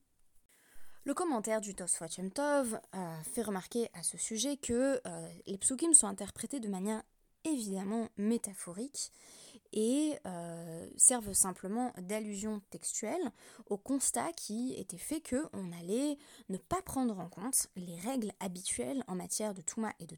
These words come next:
Tahara pour, euh, mettre en avant l'unité du peuple au moment des fêtes.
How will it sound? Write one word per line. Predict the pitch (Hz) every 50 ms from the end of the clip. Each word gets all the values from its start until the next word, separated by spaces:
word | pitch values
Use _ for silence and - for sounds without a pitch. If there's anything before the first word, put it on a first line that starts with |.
| _ -
Tahara | - 254 220 170 165 165 170 - - _ _ - - - - - - - -
pour, | - 262 311 320 330 302 - - _ _ -
euh, | 180 175 170 170
mettre | 180 208 262 254 - -
en | 190
avant | 180 175 170 185 226 269 277 277 - - -
l'unité | 220 240 277 247 208 190 - 190
du | 180 -
peuple | 190 - 220 226 226 - - - -
au | - 175
moment | 165 170 175 202 226
des | 220 196 185
fêtes. | - - - - - -